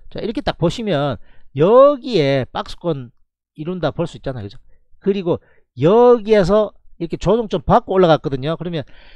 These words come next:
아, 목표치 두 가지로 말씀드릴 수 있습니다. 채널에서 목표치, 이렇게 목표치 나올 수 있고 여기서 조정받고 다시 갔을 때 목표치 두 개 나올 수 있거든요. 여기가 딱 이만 원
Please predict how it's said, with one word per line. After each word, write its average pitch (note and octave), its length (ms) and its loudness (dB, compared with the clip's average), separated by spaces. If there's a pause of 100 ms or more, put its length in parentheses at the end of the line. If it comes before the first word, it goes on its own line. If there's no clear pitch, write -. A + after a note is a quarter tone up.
(220)
아, G#2+ 400 -6 (100)
목표치 - 460 -2
두 B2 200 -14
가지로 D3+ 760 0
말씀드릴 C#3+ 420 -10
수 - 120 -16
있습니다. A#2+ 300 -14
채널에서 A3 960 4
목표치, C#3+ 540 -10 (160)
이렇게 C#3+ 480 -4
목표치 C#3+ 400 -10
나올 C3+ 180 -6
수 D#3 120 -14
있고 F3 400 -8 (340)
여기서 F#3+ 320 -2
조정받고 F#3+ 680 -2
다시 F#3+ 280 -2
갔을 F#3 340 -2
때 F#3 340 0
목표치 D#3 380 -12
두 C3+ 100 -14
개 F3+ 80 -6
나올 G3 140 -4
수 F3 120 -12
있거든요. E3+ 420 -10 (380)
여기가 F#3+ 280 0
딱 D#3 120 -4
이만 C3+ 440 -2
원 A3 280 -6